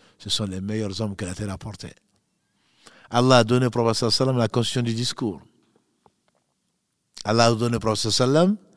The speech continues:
la permission de prendre du butin, ce que les autres n'ont pas eu. Il faisait le combat pour Allah subhanahu wa ta'ala et seul le sincère était récompensé puisque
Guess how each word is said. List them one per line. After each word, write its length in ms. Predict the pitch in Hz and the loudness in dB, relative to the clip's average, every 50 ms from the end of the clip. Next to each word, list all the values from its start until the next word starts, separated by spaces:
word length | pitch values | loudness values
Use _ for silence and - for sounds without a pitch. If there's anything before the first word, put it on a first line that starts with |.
| _ - - _ - | _ -20 -20 _ -4
la 120 | 113 101 - | -4 -2 2
permission 480 | - 135 127 131 131 123 - 147 131 | 2 2 2 2 0 -2 -2 -4 -4
de 80 | 120 110 | -6 -6
prendre 200 | - 120 120 113 | -6 -6 -6 -6
du 120 | 110 107 | -6 -8
butin, 420 | 101 110 113 107 - 117 110 113 117 _ _ - - _ - | -8 -8 -10 -8 -6 -6 -6 -6 -8 _ _ -20 -20 _ -14
ce 140 | - - | -10 -10
que 120 | 98 - 104 | -6 -6 -4
les 160 | 92 90 101 | -4 -2 0
autres 160 | 135 151 160 | 0 0 0
n'ont 220 | 147 127 104 92 87 | 0 -2 -2 -2 -4
pas 180 | - 90 87 | -6 -6 -6
eu. 220 | 92 95 92 90 90 _ _ _ _ _ _ _ _ _ _ _ _ _ _ _ _ _ _ _ _ _ - - - | -4 -4 -6 -6 -10 _ _ _ _ _ _ _ _ _ _ _ _ _ _ _ _ _ _ _ _ _ -20 -18 -16
Il 80 | 80 | -12
faisait 520 | - - 101 98 92 107 104 101 98 98 90 _ _ _ _ _ _ _ _ _ _ _ _ _ _ _ - | -6 -4 -2 0 0 0 0 0 0 -4 -8 _ _ _ _ _ _ _ _ _ _ _ _ _ _ _ -14
le 80 | 107 101 | -10 -4
combat 260 | - 113 113 123 123 | 0 0 2 4 2
pour 200 | 117 117 110 104 | 2 0 -4 -4
Allah 260 | 104 107 107 113 113 | -4 -6 -6 -6 -6
subhanahu 440 | - - 104 - - 117 107 104 95 - | -8 -8 -10 -10 -12 -10 -8 -10 -8 -8
wa 100 | 110 107 | -8 -8
ta'ala 480 | 101 110 98 98 101 110 120 135 127 - _ _ _ _ - | -6 -6 -4 -4 -4 -4 -4 -6 -8 -12 _ _ _ _ -10
et 300 | 92 101 104 110 117 107 | -6 -6 -4 -4 -4 -4
seul 640 | - - - - - 131 113 101 90 90 92 78 - _ _ _ _ _ _ _ _ _ _ | -4 -4 -2 -2 -2 -2 -2 -4 -6 -8 -10 -14 -16 _ _ _ _ _ _ _ _ _ _
le 100 | - 98 | -6 -4
sincère 500 | 92 - - 104 101 98 - - 113 104 | -2 0 0 0 0 0 0 0 0 0
était 300 | 98 95 - - 104 98 | -2 -4 -4 -2 -2 -2
récompensé 680 | 95 101 - - 104 98 - 107 95 92 - - 117 110 | -2 -2 -4 -6 -8 -6 -6 -8 -8 -6 -6 -6 -6 -8
puisque 360 | 98 - 95 - - - - | -8 -8 -8 -8 -8 -4 -4